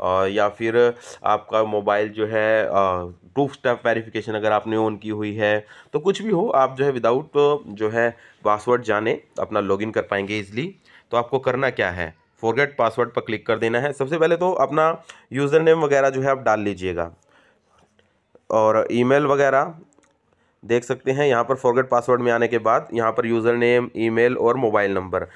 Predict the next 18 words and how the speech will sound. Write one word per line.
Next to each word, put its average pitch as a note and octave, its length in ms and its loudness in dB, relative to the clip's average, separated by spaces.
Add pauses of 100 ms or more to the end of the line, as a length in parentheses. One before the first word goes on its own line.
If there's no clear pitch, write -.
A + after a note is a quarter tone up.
(220)
आपको A2 220 0
डालना A#2 380 2
होगा। A#2+ 480 2
याद A#2+ 220 2
रखिए, B2+ 360 0 (280)
पहले A#2+ 220 2
आपको C3+ 240 0
फॉरगेट, A#2+ 540 0 (500)
यहाँ A2 180 0
पर B2 140 -2
फॉरगॉटन A2+ 680 0
पासवर्ड A2+ 340 2
है, A2 40 2
इस A2 80 -4
पर A2+ 100 -2
क्लिक A2 240 -8
करना A2+ 220 0
है। C3+ 260 -2